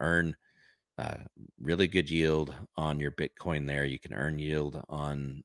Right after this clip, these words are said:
uh, your Bitcoin on Voyager as well. You can experiment if you want with other cryptocurrencies on Voyager. You could become a part of their, uh, loyalty program. All those kind of things we'll talk about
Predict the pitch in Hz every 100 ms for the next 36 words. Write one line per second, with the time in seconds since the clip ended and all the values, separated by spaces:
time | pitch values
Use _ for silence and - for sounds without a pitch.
0 | - 67 69 69 71 - - 73 73 67
1 | - _ _ _ - 71 69 78 78 73
2 | - 71 65 76 71 67 69 - 73 73
3 | - - - 98 107 85 78 - - 76
4 | 71 69 - - 69 64 76 - - 71
5 | - 73 - 65 67 64 65 71 69 -
6 | 69 65 - _ _ _ _ - - -
7 | 73 - 73 71 - 78 76 71 71 69
8 | 64 71 71 71 67 71 - 73 67 73
9 | 71 62 73 80 82 - 76 - 76 69
10 | - - - 67 67 67 64